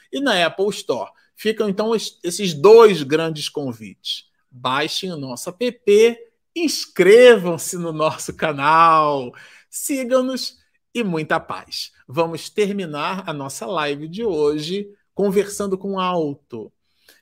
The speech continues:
e dizendo assim: "Estamos muito agradecidos pela oportunidade de serviço,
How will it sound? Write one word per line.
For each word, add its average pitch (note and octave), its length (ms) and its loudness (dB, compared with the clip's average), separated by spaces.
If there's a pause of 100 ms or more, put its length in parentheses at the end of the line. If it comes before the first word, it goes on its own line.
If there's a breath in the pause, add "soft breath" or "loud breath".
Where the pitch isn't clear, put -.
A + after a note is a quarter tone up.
(180 soft breath)
e F3+ 120 -2
dizendo B2+ 400 -6
assim: - 340 -16 (800 soft breath)
"Estamos F3+ 600 0
muito D3+ 600 -2
agradecidos A#2+ 800 -6
pela A2+ 220 -10
oportunidade G#2+ 800 -14
de G#2+ 100 -16
serviço, G2+ 920 -14